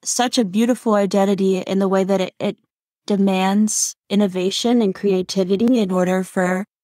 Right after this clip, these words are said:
the community to connect and function. And it's beautiful and wonderful to hear how that creativity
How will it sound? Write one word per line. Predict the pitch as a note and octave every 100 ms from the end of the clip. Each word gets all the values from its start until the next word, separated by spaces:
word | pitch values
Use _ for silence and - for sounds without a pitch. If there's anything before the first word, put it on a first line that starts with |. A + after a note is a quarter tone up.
| _ -
the | G3
community | - G3+ G3 G3+ G3+ F#3+
to | - -
connect | G3+ F3+ F3 - -
and | F#3+
function. | - F#3 - - C4 B3+
And | F#3 -
it's | G3 F#3+ -
beautiful | F#3 G#3+ A#3 - G3
and | F#3
wonderful | F#3+ F#3+ - F#3
to |
hear | F#3 - G#3 G3+ F#3 - - _
how | - F#3+ F#3 F#3 F#3 F#3+ - _ _ -
that | F#3 -
creativity | - G#3 F#3 F3+ G3+ F3 F#3 F#3 F#3